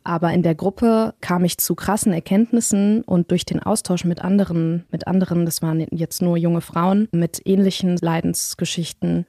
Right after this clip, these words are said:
das war sehr, sehr wertvoll für mich und hat mir sehr, hat das auch für mich nochmal neu eingeordnet und ja, ich denke da auch heute immer noch dran. Und ich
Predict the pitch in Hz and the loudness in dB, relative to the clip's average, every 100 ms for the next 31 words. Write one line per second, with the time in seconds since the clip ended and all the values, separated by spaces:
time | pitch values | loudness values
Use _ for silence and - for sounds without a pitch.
0 | - 170 - 180 180 190 175 175 - - | -2 -2 0 2 2 2 0 -2 -4 -2
1 | 160 156 170 - - 170 170 - - - | 0 0 -2 -6 -2 0 0 -4 -16 -12
2 | - 170 170 165 - - - 170 - 175 | -4 0 0 -2 -12 -16 -14 -8 -2 0
3 | 170 175 175 170 175 - _ - - 180 | 2 2 2 2 -2 -4 _ -12 -4 -2
4 | - - 196 202 - 185 185 185 185 - | -2 2 4 4 2 0 2 4 2 2
5 | 214 226 202 196 196 - 185 180 - - | 2 2 2 -2 -4 0 0 -2 -10 -4
6 | 180 175 170 - - - 180 170 - - | 0 0 0 -4 -8 -2 0 0 -2 -4
7 | - 180 190 175 185 - 180 - 175 180 | -2 -2 -2 -4 -4 -2 -2 -2 -2 0
8 | 170 165 - 165 170 _ _ _ - 185 | 0 -2 -4 -4 -4 _ _ _ -2 -2
9 | 180 196 | -2 -6